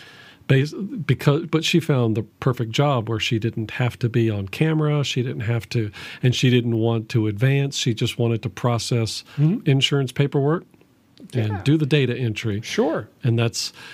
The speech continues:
Speaker 2: Tons of people.
Speaker 1: But, uh,
Speaker 2: And
Speaker 1: re-
Speaker 2: call centers do the same thing. They work remotely now.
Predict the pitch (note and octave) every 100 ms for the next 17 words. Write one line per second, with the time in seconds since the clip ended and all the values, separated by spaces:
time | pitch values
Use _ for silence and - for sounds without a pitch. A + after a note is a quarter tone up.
0 | - - - - - B3+ A#3 A#3 C4 C#4+
1 | G#3+ C#3+ - C#3 C3 C#3+ B2+ B2+ E3+ G#3+
2 | C4 C#4 - F3 B2+ A#2 D3+ D#3+ D3+ G#3
3 | F#3+ F#3 A#3 B3+ C3 C3 A#2 C#3 D3 -
4 | _ _ _ - D#3 D3+ D#3+ E3 - C3
5 | B2+ - -